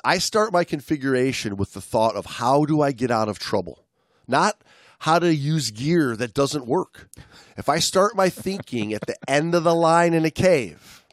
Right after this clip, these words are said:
and work my way backwards, then I'll come up with the right answers. Most people are looking at it the other way around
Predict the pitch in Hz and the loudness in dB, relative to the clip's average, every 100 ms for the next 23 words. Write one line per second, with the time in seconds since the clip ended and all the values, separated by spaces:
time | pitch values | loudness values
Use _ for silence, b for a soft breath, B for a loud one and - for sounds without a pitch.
0 | _ b b b - 110 101 139 - 156 | _ b b b -8 -4 0 0 0 0
1 | 160 151 160 127 175 196 - - - - | 2 2 2 2 2 0 -2 -12 -14 -18
2 | - b b b - 110 147 170 - 185 | -20 b b b -4 0 2 0 0 2
3 | 185 202 165 - - - 113 - 117 120 | 4 4 2 -8 -14 -10 -8 -4 0 0
4 | 131 156 - - - - b b b - | 0 -2 -6 -14 -18 -18 b b b 2
5 | 156 233 - 175 - 156 139 127 - 180 | 2 2 -2 -8 -4 -2 0 0 -2 -2
6 | 170 123 143 135 120 120 127 135 139 175 | 0 -2 -2 0 0 2 2 2 2 2
7 | 156 | 0